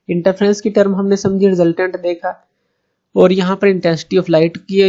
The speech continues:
relation हमने निकाली। अब यहाँ पर अगर हम बात करें जो energy conservation है उसके लिए, तो आई जो होता है हमारे पास, अगर हम I average की बात करें, average क्या होता है, आई जो max होगा plus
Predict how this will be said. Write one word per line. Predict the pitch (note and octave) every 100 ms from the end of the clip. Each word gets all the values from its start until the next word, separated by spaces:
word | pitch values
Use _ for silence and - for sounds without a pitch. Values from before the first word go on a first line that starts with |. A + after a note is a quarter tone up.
| F#3+ F#3+
relation | E3 F3 E3+ F3+
हमने | F3+ E3+
निकाली। | E3+ E3+ E3+ E3+ - _ _ _ _ _ _ - - _ -
अब | A3
यहाँ | B3 B3
पर | C4+
अगर | B3 B3
हम | B3
बात | A3 A3 -
करें | G#3+ F#3+ G3+ G3+
जो | G3+
energy | G3+ F#3+ F3 G3+
conservation | G#3 F3+ E3+ E3+ E3+ - F#3+
है | E3
उसके | E3 - G3
लिए, | F3 C#3+ D3+ E3 - -
तो | G#3+ A3 G#3+ - G3+
आई | G3 A3+
जो | A#3 A#3
होता | F#3+ F#3 F#3 F#3+
है | F3+
हमारे | E3+ E3+ E3 F3
पास, | F#3 D#3+ D#3+
अगर | F#3+ F#3+
हम | G3 G3 - _ _ _ -
I | F3+ G#3+ -
average | G3 F#3 G3
की | F#3 F#3+
बात | E3 D#3+ D#3+
करें, | D#3 C3 C3 C#3 _ G3
average | E3+ F#3 G3+ F#3+
क्या | G3
होता | F3 F3 F#3
है, | F#3 A#3 A#3 _ _ _
आई | F#3 F3+ G#3+
जो | G3 G3
max | F3 E3 - F#3
होगा | F3+ F3+ G3 G3 _ _ -
plus | F3 G3 -